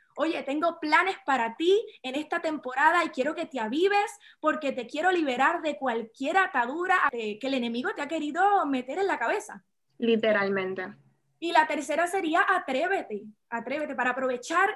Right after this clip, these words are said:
Speaker 1: el tiempo. Esta temporada de, de solteras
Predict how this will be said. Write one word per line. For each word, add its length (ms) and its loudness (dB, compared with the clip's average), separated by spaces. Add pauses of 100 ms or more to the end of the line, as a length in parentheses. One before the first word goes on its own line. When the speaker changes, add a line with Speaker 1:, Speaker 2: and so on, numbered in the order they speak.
(120)
Speaker 1:
el 240 -6
tiempo. 680 -4
Esta 100 -10
temporada 580 0
de, 220 -4
de 100 -4
solteras 600 -6